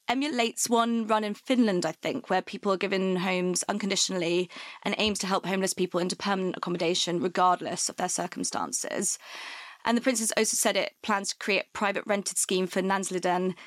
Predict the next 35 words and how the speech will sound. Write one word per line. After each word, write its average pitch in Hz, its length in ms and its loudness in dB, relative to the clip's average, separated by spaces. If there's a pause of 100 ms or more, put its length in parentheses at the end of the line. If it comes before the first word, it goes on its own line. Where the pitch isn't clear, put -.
(140)
for - 180 -2
people 208 320 0
on 190 120 2
lower 202 240 2
incomes, 196 440 -2
providing 190 440 0
longer 220 240 2
term 190 260 -2
tenancies 175 680 2
and 190 140 -2
transparent 180 640 -2
rent 170 240 -2
increases. - 760 -2 (500)
The 226 80 2
estate 220 260 4
is 190 80 2
also 208 140 0
committed 202 300 0
to - 60 -8
building 196 240 2
more 185 120 2
than 185 100 2
four 214 300 2
hundred 196 240 -2
social 180 360 0
rented 175 360 -2
homes 196 420 0
and 202 120 -2
a 214 40 0
further 196 340 0
four 190 200 -2
hundred 180 200 -2
seventy-four 180 520 0
affordable 185 400 -2
dwellings 170 500 0